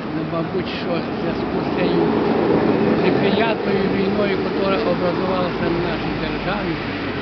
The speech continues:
ми святкуємо не так, як б х-, хотілося б святкувати такий славний ювіле-, ювілей сімдесятого. Нас кожен день робиться менше і менше. І нам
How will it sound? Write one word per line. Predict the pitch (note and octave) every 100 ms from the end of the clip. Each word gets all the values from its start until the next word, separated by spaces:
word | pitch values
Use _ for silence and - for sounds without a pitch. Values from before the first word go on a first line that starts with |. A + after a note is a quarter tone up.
| D#3
ми | G3 G#3+ G#3 - - -
святкуємо | F#3 F3+ F#3+ G#3 G3 F#3+ F#3+
не | F3+
так, | - G3+ G#3+ F#3+
як | F#3 F#3
б | - C3+ D#3+
х-, | D#3 - G3+ - -
хотілося | F#3 D#3+ G3 G3+ F#3 D#3 C#3
б | F3+ - - - - -
святкувати | F3 - E3 E3+ F3 F3+ F3 - -
такий | E3 C#3+ F#3 C#3
славний | E3 E3+ D#3+
ювіле-, | D#3+ D#3 D3 D3 D3+
ювілей | D3+ D3 D#3+ -
сімдесятого. | D#3 D3 D3+ C#3 C3+ - - -
Нас | A3+ A3 -
кожен | - G3 F#3 F3+
день | F#3+ F#3
робиться | F3+ F3+ - E3 E3
менше | F#3 F3+ - E3+ E3+
і | E3+ E3
менше. | D#3+ C#3 - B2 - - - - - - - G3+
І |
нам | G3 G#3 C4 C4